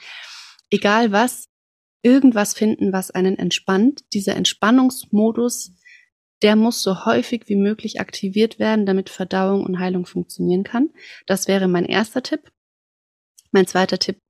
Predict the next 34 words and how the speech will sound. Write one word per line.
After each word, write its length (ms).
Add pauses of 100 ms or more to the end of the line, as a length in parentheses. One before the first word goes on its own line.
(300)
die 80
Ernährung 520
anpassen 680 (360)
und 160
auch 160
bevor 300
man 200
irgendwie 560
alles 260
Mögliche 320
weglässt, 360
erstmal 340
anfangen, 320
was 160
kann 180
ich 100
hinzunehmen, 640 (440)
welches 420
neue 300
Gemüse 340
kann 200
ich 100
diese 260
Woche 220
hinzunehmen, 520
welche 220
zwei 300
neuen 280
Gemüsesorten 680
kann 140
ich 100
nächste 340
Woche 200
hinzunehmen. 540